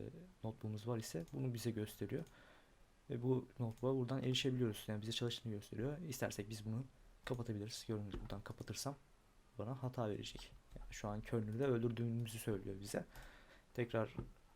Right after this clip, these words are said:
çalıştırmak istediğimizde kernel'ı çalıştırdı ve bu notebook'umuz çalışıyor. Ee, onun haricinde burada terminallerimiz var. Te-, şu an bir terminal çalışmadığı için,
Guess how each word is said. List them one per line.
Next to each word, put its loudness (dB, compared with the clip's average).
çalıştırmak 2
istediğimizde -2
kernel'ı 0
çalıştırdı 0
ve -2
bu -2
notebook'umuz -2
çalışıyor. 2
Ee, 4
onun 2
haricinde 2
burada 0
terminallerimiz 2
var. -2
Te-, -2
şu 0
an 2
bir 0
terminal 2
çalışmadığı -2
için, -4